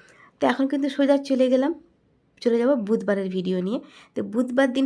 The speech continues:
সকালে ঘুম থেকে উঠে কী কী করলাম, তো সেটাই তোমাদের সাথে একটু শেয়ার করে দিচ্ছি। আর বুধবার দিনই কিন্তু রওনা দিব শিলিগুড়ির পথে। তো তার আগে দেখো সকালে এখানে সয়াবিন রেডি করে নিয়েছি, আর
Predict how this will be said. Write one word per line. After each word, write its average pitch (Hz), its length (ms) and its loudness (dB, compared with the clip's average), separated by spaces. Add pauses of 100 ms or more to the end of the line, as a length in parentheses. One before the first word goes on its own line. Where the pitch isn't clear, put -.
(120)
সকালে 233 340 -2 (120)
ঘুম 214 100 -6 (120)
থেকে 233 220 -4
উঠে 240 160 -2 (100)
কী 269 140 -2
কী 277 80 -2 (100)
করলাম, 226 360 0
তো 226 140 -6
সেটাই 214 300 -2
তোমাদের 214 260 -6
সাথে 226 180 -8
একটু 269 180 -6
শেয়ার 240 220 -6
করে 240 180 0
দিচ্ছি। 247 220 -6 (500)
আর 185 100 -4 (140)
বুধবার 208 400 -6
দিনই 240 280 -2
কিন্তু 240 260 -2 (420)
রওনা 196 300 -2
দিব 214 100 -6 (120)
শিলিগুড়ির 175 480 -2
পথে। 165 200 -10 (560)
তো - 40 2 (100)
তার 233 220 4
আগে 240 120 2 (100)
দেখো 247 160 0 (120)
সকালে 220 300 -4
এখানে 233 240 -2
সয়াবিন 214 400 0
রেডি 214 200 -2
করে 226 220 -4
নিয়েছি, 220 300 -4 (640)
আর 175 80 2